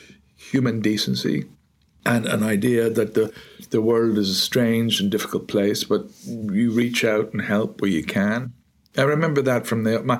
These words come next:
from growing up of, uh, of the spirit of these people. And, uh, I guess it also got to do because the fact there wasn't that so much technology around, where people get obsessed into the technology and close down their contact with other human beings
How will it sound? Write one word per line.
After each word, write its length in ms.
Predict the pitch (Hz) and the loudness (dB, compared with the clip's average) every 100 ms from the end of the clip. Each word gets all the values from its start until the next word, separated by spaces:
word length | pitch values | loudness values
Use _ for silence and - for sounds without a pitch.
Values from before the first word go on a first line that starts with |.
| - - | -6 -6
from 260 | 131 120 123 | -2 -2 0
growing 340 | 127 117 113 | 0 2 2
up 100 | 107 | 2
of, 180 | 107 98 | 0 -2
uh, 200 | 117 104 | -2 -2
of 140 | 107 104 | -2 -6
the 80 | |
spirit 400 | 98 - 127 113 | -6 0 0 2
of 100 | 104 | 0
these 220 | 95 98 - | 0 -2 -2
people. 480 | 98 85 82 - - | -4 -2 -6 -6 -4
And, 320 | 92 92 95 | -4 -2 0
uh, 80 | 98 - - - - - | -2 -4 -18 -20 -8 -2
I 80 | |
guess 200 | 208 196 | 0 2
it 60 | 180 | 0
also 180 | - - | -2 -4
got 220 | 90 - | -6 -8
to 100 | - | -6
do 140 | 82 | -6
because 340 | 82 - 85 - | -6 -6 -8 -8
the 80 | - | -6
fact 240 | 92 - | -6 -4
there 80 | 82 | -6
wasn't 300 | 82 - 82 | -6 -6 -6
that 180 | 76 - _ _ - | -8 -12 _ _ -8
so 180 | - | -2
much 240 | 95 92 - | -2 -2 -4
technology 540 | 104 156 160 123 90 | -6 -4 -2 -2 -4
around, 280 | 80 80 73 | -6 -6 -8
where 80 | 69 | -4
people 220 | - - | -4 -4
get 240 | 87 - - | -6 -8 -10
obsessed 480 | - 110 101 - - | -6 -4 -4 -6 -8
into 260 | 107 - | -8 -6
the 280 | 92 92 92 - | -4 -4 -4 -4
technology 680 | 110 - 127 107 90 78 78 | -6 -2 -2 -2 -2 -6 -6
and 320 | 107 95 107 _ | -6 -6 -8 _
close 320 | - 113 101 | -2 0 0
down 340 | - 107 101 101 | -2 -2 -2 -2
their 160 | 98 - - - _ - | -2 -6 -18 -20 _ -6
contact 580 | 123 117 - 92 - | -2 -2 -2 -4 -2
with 140 | 107 95 | -4 -2
other 160 | 90 | -4
human 360 | - 104 101 98 | -4 -2 0 0
beings 640 | 120 110 80 71 - - | 0 0 -2 -6 -8 -10